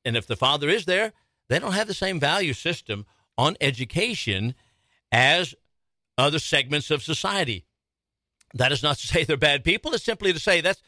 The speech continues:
they have a different value system. So that's why, in many cases, teachers are working harder than the students.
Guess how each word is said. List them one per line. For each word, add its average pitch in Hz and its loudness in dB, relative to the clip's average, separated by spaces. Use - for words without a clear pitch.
they 190 0
have 233 0
a 185 0
different 165 0
value 156 2
system. - -4
So 165 2
that's 196 2
why, 160 2
in 143 -2
many 170 2
cases, 90 -6
teachers 160 0
are 131 0
working 135 0
harder 127 0
than 117 -2
the 107 -8
students. - -6